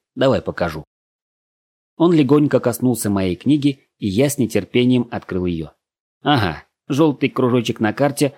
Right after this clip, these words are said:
располагался позади главного дворца. Только внизу, неподалеку от таинственного обитания фееров. Не забыть бы туда наведаться.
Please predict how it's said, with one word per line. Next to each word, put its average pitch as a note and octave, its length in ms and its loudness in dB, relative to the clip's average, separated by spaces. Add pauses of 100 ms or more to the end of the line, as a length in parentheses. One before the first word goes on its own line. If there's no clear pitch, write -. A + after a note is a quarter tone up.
располагался A#2 680 0
позади A2 460 -2
главного G#2+ 480 0
дворца. G#2 460 -6 (340)
Только B2 360 2
внизу, A2+ 540 -2
неподалеку A#2 540 0
от - 240 -4
таинственного A2 580 -2
обитания A2 600 -2
фееров. E2+ 460 -6 (380)
Не G#2+ 100 0
забыть G2+ 340 0
бы A2 100 -2
туда A2+ 300 -4
наведаться. E2 560 -8